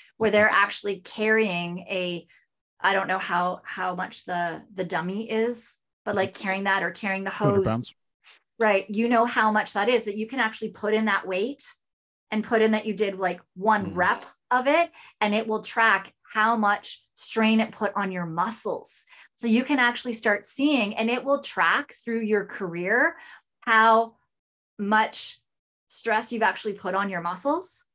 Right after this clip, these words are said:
Speaker 1: um, so that you know, and it'll, and,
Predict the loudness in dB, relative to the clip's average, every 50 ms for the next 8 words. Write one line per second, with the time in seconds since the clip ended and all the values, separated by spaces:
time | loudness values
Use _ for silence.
0 | _ _ _ _ _ _ 0 2 2 2 2 -2 -6 -4 0 0 0 0 0 -2
1 | -4 -2 0 0 2 2 4 4 2 2 2 0 -2 -2 0 -2 -4 -4 -2 -2
2 | -2 -2 -2 -6